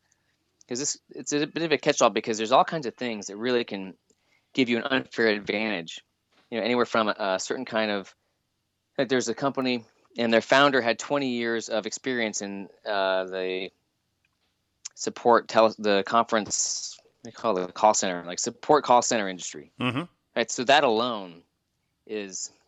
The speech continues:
Speaker 1: you know, can be part of their unique genius. But yeah, it, ultimately, it's like, what differentiates you? How do you stand out from the crowd? And it can be, um, you know, like, one of, a lot of people, for me personally, for my work, you know, one, one reason I stand out is, you know, my art.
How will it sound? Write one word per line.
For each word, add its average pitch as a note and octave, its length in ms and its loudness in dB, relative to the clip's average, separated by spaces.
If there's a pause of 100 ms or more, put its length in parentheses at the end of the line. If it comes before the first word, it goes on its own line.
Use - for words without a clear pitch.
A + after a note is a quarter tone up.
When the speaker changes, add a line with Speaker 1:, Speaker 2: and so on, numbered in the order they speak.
(160)
Speaker 1:
you G#2+ 80 -18
know, F2+ 80 -14
can G2+ 140 -16
be G2 80 -10
part G2 200 0
of F#2 40 -2
their F#2 100 -8
unique F#2+ 240 -10
genius. F#2 320 -10
But C#3 120 -2
yeah, D#3 120 4
it, D3 180 -2
ultimately, E3 280 0
it's A#2 100 -4
like, A2 120 -2
what B2+ 180 2
differentiates G2+ 760 -6
you? E2 300 -10
How A2+ 140 4
do A#2 60 -2
you A2+ 60 -2
stand G#2+ 220 -2
out F#2 120 -2
from F#2 100 -10
the F#2 60 -10
crowd? F2 400 0 (760)
And A2+ 100 0
it G#2+ 100 -4
can B2+ 300 0
be, G#2 320 0 (1080)
um, G2+ 480 -6 (360)
you A#2 120 -4
know, G#2+ 60 0
like, G2+ 140 -2
one A#2 240 2
of, A#2 240 -4 (500)
a - 60 4
lot C3 60 8
of - 40 -2
people, B2+ 280 0 (240)
for A2+ 180 4
me C#3+ 260 6
personally, C3 400 4
for - 140 -4
my A2 100 4
work, G2+ 280 0 (440)
you G#2 60 -8
know, F#2+ 80 -4
one, F#2+ 140 -4
one A#2+ 180 -2
reason A2 200 -2
I F2+ 40 -6
stand G#2 240 -2
out G2 220 6
is, F#2 320 -6 (360)
you G#2+ 80 -6
know, G2 40 -6
my G2 140 -2
art. - 360 0